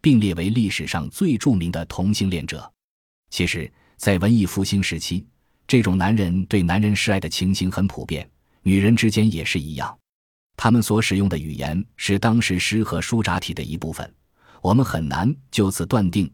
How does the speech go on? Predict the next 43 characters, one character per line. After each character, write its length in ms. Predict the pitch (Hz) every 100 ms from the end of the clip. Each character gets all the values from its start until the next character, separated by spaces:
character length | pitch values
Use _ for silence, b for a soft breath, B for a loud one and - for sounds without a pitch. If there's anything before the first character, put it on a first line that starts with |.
| -
米 180 | 95
开 180 | 90 120
朗 240 | 95 78 76
基 180 | 139
罗 200 | 120 82
是 160 | 85 -
个 120 | 80
同 240 | - 95 104
性 160 | 101
恋 180 | 90 76
者， 200 | - - _ b b b
并 240 | 101 92
确 260 | - - 95
信 260 | - 98 - -
这 160 | 92
是 140 | 85 85
他 120 | 85
终 280 | - 120 117
生 200 | - 104
未 200 | 117 87
婚 160 | 90 98
的 120 | 80
主 200 | - 85
要 180 | 117 95
原 220 | 78 65
因。 160 | 67 120 _ _ _ _ _ -
看 180 | 95
来， 280 | 82 80 110 - b b
要 180 | 107 101
想 180 | 92 98
弄 200 | 135 101
清 180 | - 127
米 240 | 113 82
开 180 | 76 127
朗 200 | 95 80
基 180 | - 127
罗 320 | 85 76 95 -
为 240 | 135 117
何 240 | 87 - 82
终 280 | - 131 131
生 180 | 113 113
未 160 | 90
娶， 340 | 90 - 69